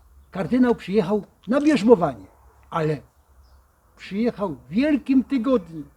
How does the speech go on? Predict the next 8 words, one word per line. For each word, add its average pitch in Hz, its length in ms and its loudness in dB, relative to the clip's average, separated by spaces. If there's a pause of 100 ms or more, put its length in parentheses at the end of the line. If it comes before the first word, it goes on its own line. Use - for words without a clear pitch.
(280)
no 294 100 -2
bo 294 120 -2
tak 294 240 -4 (920)
z - 120 -20
czasem 202 520 -4
wy-, 165 160 -12
wynikało, 160 760 -8
że, 131 140 -14